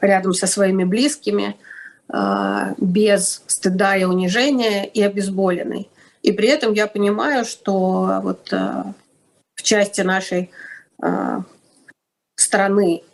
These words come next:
земли, мне не важно где, а, происходит, а, рукотворное приумножение, а, человеческого страдания, смерти.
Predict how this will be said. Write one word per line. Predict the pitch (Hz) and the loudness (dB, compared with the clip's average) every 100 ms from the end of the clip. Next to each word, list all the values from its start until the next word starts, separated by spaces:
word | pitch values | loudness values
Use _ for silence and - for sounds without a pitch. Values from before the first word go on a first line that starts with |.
| _ 190 | _ -4
земли, | 180 180 180 190 175 175 _ _ _ | 0 2 2 0 -2 -4 _ _ _
мне | 214 190 | 0 2
не | 196 | 2
важно | 202 208 170 170 | 2 0 -2 -4
где, | 175 170 156 185 - - - - _ - | -6 -4 -4 -6 -10 -20 -20 -20 _ -4
а, | - 208 202 185 | 0 2 0 -2
происходит, | - 202 196 - - 233 226 226 - - | 0 0 0 -2 0 2 2 0 -2 -6
а, | 190 - - - - - - | -2 0 -2 -4 -6 -6 0
рукотворное | 214 208 202 208 247 262 220 190 | 2 2 0 4 2 2 0 0
приумножение, | 196 196 202 196 185 190 214 226 214 196 185 185 _ _ - | 0 0 0 0 0 -2 -2 0 0 0 0 -4 _ _ -12
а, | 196 - 196 - | -6 -6 -6 -6
человеческого | 185 196 180 196 202 - - 185 180 175 | -4 0 2 2 -2 -4 -4 -2 0 -2
страдания, | - 196 180 196 226 220 196 180 | -2 0 0 0 0 2 2 0
смерти. | 180 185 190 214 214 - 185 | -2 -2 0 -2 -4 -6 -6